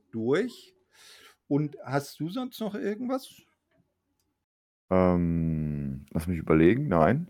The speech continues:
Speaker 2: Doch, wir haben
Speaker 1: Na?
Speaker 2: ja, ja, ich, ich musste gerade dran denken, äh, wir haben ja auch Impact eintausend nähert sich ja auch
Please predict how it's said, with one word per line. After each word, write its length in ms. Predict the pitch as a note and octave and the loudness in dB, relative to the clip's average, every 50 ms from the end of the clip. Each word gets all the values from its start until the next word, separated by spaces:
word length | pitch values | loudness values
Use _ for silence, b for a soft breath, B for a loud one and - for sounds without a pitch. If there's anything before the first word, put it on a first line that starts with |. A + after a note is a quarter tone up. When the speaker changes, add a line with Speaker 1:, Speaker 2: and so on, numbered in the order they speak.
| - _ - | -12 _ 10
Speaker 2:
Doch, 300 | C#3 D#3 D#3+ - - - _ b b b b b b b b _ | 10 10 10 10 4 -14 _ b b b b b b b b _
wir 120 | - G2 | -4 0
haben 160 | F#2+ G2+ A2+ C3+ | 0 2 2 4
Speaker 1:
Na? 0 | |
Speaker 2:
ja, 420 | F3 G2+ G2 F#2+ F#2 - - _ _ _ _ _ _ _ _ _ _ _ _ - | 4 4 4 2 0 -2 -6 _ _ _ _ _ _ _ _ _ _ _ _ -2
ja, 260 | - E2+ E2+ F2+ - - | 2 2 4 2 2 -2
ich, 280 | - - - - - - | -6 -12 -16 -20 -20 -14
ich 80 | F2+ G2+ | -10 -10
musste 200 | A2+ A2 - G#2 | -8 -6 -2 2
gerade 200 | G2+ G#2 G2+ G2 | 4 4 4 4
dran 180 | G2 G2 G2 F#2+ | 4 2 0 0
denken, 300 | G2+ G#2 - - F#2 F#2+ | 0 -2 -2 -4 -6 -4
äh, 400 | F2+ F2 F2 E2+ E2 E2 F#2 F#2 - - _ _ | -2 0 0 0 0 -2 -4 -6 -10 -16 _ _
wir 160 | - F#2 F2+ G2 | -4 -4 0 2
haben 160 | G#2+ G#2 G#2 | 2 2 4
ja 100 | G2 D#2 | 4 4
auch 260 | - F2+ F2+ - - B B B B B B B B B B B _ _ - | 2 2 0 0 -6 B B B B B B B B B B B _ _ 0
Impact 320 | D#3 D3 - D#3+ D3 - | 0 4 6 6 6 6
eintausend 440 | C3+ B2+ B2+ - D3+ E3 E3 B2+ B2 A#2+ | 4 2 4 4 6 6 6 4 2 0
nähert 180 | A2+ A#2 A#2 | 0 0 0
sich 160 | - B2 A2+ | -2 -6 -4
ja 80 | C3+ G#2+ | -4 -2
auch 360 | F#2 A#2 G2+ - - - - | 0 0 0 -2 -4 -8 -18